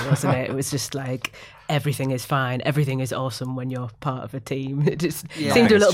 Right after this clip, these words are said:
Speaker 1: bit too
Speaker 3: changed.
Speaker 1: rosy. Yeah.
Speaker 2: Oh, yeah.
Speaker 3: So, speaking of May and how long she's been Tory leader, we'll do a quiz.
Speaker 2: Ah.
Speaker 3: I'm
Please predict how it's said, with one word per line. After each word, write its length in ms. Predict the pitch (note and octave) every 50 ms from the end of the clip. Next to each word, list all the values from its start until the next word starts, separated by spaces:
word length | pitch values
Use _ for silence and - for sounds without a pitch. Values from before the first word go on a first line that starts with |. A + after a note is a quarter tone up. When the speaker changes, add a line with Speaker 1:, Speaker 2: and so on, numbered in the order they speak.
| F#3 F#3+
Speaker 1:
bit 60 | -
too 80 | - G#3
Speaker 3:
changed. 140 | G3+ F#3 F3
Speaker 1:
rosy. 340 | E3 D#3 D#3 D3+ D#3 C#3 D3 D3 D#3+ F3
Yeah. 80 | F#3 E3+
Speaker 2:
Oh, 180 | D#3+ C3 B2
yeah. 280 | A#2 A#2+ B2 B2+ B2 A#2
Speaker 3:
So, 240 | A#2 - C#3+ C3 B2+ -
speaking 420 | - - - F#3+ F#3+ F3 C#3 G#2+ F#2+
of 100 | F2+ -
May 380 | F#2 F2 E2 E2 E2+ F#2 F#2+ - _ -
and 120 | G2 F#2 F2+
how 120 | F#2+ F#2
long 120 | F#2 F#2
she's 140 | F2+ - F#2
been 160 | - F2 E2+
Tory 240 | - - F2+ E2+ E2+
leader, 340 | E2 E2+ D#2+ D#2+ E2 F#2 G#2+ A2
we'll 80 | A#2+
do 100 | - G2+
a 40 | G2 -
quiz. 460 | - - F2+ E2 F#2+ G2+ - - - -
Speaker 2:
Ah. 320 | F#3+ A#3 B3+ A#3 F3+ B2
Speaker 3:
I'm 140 | G#2+ G#2